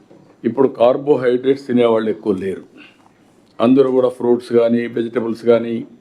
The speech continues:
లేకపోతే విటమిన్స్ ఇవన్నిటికీ ఎక్కువ వెళ్ళే పరిస్థితికి వచ్చారు. దీన్ని బేస్ చేసుకొని మనం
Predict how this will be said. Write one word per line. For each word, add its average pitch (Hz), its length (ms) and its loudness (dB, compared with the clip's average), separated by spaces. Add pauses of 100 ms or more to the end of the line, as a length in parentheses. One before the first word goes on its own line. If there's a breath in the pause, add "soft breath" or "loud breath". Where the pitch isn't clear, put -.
(200)
లేకపోతే 113 260 2
విటమిన్స్ 113 560 -2 (140)
ఇవన్నిటికీ 117 600 0
ఎక్కువ 113 220 0
వెళ్ళే 110 220 2
పరిస్థితికి 104 480 -6
వచ్చారు. 92 340 -2 (1200 soft breath)
దీన్ని 156 280 4
బేస్ 160 380 0
చేసుకొని 147 480 0
మనం 143 260 -6